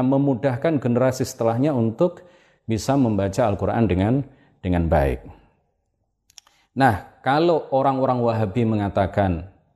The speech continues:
bahwa semua apa yang tidak pernah dilakukan oleh Rasulullah atau semua apa yang tidak pernah, pernah dilakukan pada masa Rasulullah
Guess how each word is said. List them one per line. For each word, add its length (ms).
bahwa 640
semua 720
apa 320
yang 240
tidak 400
pernah 240
dilakukan 640
oleh 160
Rasulullah 960
atau 240
semua 720
apa 320
yang 320
tidak 320
pernah, 400
pernah 320
dilakukan 640
pada 240
masa 240
Rasulullah 760